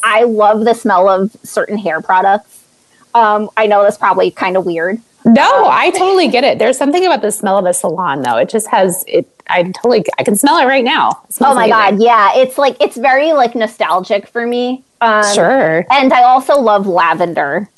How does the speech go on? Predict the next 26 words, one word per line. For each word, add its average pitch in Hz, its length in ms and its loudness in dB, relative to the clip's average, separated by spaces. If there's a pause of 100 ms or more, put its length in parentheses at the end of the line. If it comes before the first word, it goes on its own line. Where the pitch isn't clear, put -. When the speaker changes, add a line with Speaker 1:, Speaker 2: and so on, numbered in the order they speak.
(100)
Speaker 1:
Like, 202 220 0
that 220 360 0
to 170 80 -2
Speaker 2:
Mm. 240 40 0
Speaker 1:
me 220 160 2
is, 208 120 0
like, 202 200 0
one 208 120 -2
of 196 80 0
the 196 80 0
most 190 220 -2
nice, 202 500 0
like, 180 200 -6
calming, 185 880 -4 (280)
beautiful 202 580 2
smells 175 680 -2
ever. 156 380 -4 (600)
Speaker 2:
Have 202 120 -2
you 202 120 2
ever 208 160 0
been 180 300 0
to, 190 120 -2
like, 165 160 0
a 151 60 2
lavender 165 500 0
field 160 560 0